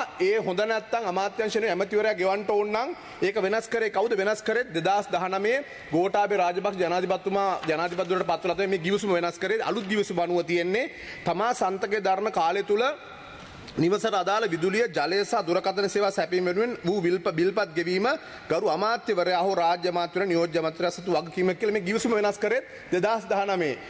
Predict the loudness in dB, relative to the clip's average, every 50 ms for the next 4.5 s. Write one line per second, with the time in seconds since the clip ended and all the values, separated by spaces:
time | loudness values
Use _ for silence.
0 | -16 -4 -2 0 0 2 2 2 2 2 2 2 0 0 0 0 0 2 0 0
1 | 0 0 0 0 0 0 0 -2 -2 -4 -8 -12 -14 -14 -6 -2 0 0 2 2
2 | 2 2 2 2 0 -2 -2 -2 0 2 2 2 2 0 0 0 0 2 2 2
3 | 2 0 0 0 0 0 0 0 0 0 0 2 2 2 2 0 0 2 2 0
4 | 0 -2 -4 -10 -6 0 0 2 2 2